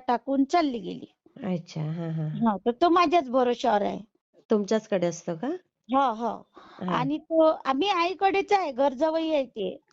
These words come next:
Speaker 2: अच्छा, अच्छा. हां, हां.
Speaker 1: हो. तर, अ, त्याला की नाही दहा बारा वर्षाच्या पहिले त्याला लकवा मारला होता.
Speaker 2: अरे बापरे!
Speaker 1: तर तो दुरुस्त झाला.
Speaker 2: अच्छा. हां.
Speaker 1: अन थोडा, थोडा आता त्याचा ताकद नाही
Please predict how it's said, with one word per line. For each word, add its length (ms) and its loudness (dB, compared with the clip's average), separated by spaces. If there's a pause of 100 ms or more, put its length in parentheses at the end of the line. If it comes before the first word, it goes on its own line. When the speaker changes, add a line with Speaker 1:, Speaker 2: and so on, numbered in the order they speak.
(120)
Speaker 2:
अच्छा, 340 -4
अच्छा. 340 -8
हां, 220 -6
हां. 180 -6 (240)
Speaker 1:
हो. 200 -2 (840)
तर, 260 6
अ, 280 0 (420)
त्याला 320 2
की 180 2
नाही 540 6
दहा 300 2
बारा 220 2
वर्षाच्या 460 -2
पहिले 360 2
त्याला 300 0
लकवा 340 2
मारला 340 0
होता. 340 -8 (380)
Speaker 2:
अरे 280 -2 (180)
बापरे! 460 -6 (560)
Speaker 1:
तर 120 0 (260)
तो 100 6 (200)
दुरुस्त 420 0
झाला. 320 -2 (440)
Speaker 2:
अच्छा. 360 -4 (160)
हां. 340 -6 (380)
Speaker 1:
अन 340 0 (140)
थोडा, 220 2 (100)
थोडा 220 4 (160)
आता 240 -2
त्याचा 320 0 (600)
ताकद 340 -2
नाही 180 4